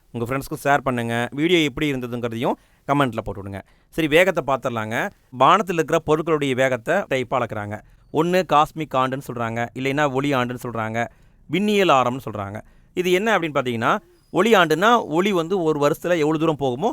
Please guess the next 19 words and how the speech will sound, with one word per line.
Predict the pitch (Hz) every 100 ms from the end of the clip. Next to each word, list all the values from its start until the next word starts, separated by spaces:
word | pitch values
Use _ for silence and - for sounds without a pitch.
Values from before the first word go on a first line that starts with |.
| - _ -
அதான் | 139 170
ஒளி | 139 135
ஆண்டு. | 123 104 110 - _ _ _
ஒளி | 160 220
ஆண்டு | 208 190
எவ்வளவுன்னு | 170 175
பார்த்தீங்கன்னா, | 143 131 127 190 170
ஒன்பது | 170 190 180 175
புள்ளி | 143 139 - -
நான்கு | 131 147 185 175 180
ஆறு | 143 143 147 131
ஜீரோ | 127 143 139 120
ஏழு | 123 127
பெருக்கல் | 113 107 196 - _ _ -
பத்தின் | 147 190
அடுக்கு | 165 147 208 160
பன்னெண்டு | 165 175 156 -
கிலோமீட்டர்கள். | 180 185 175 139 117 110 110 101 - _ _ _ -
இதை | 123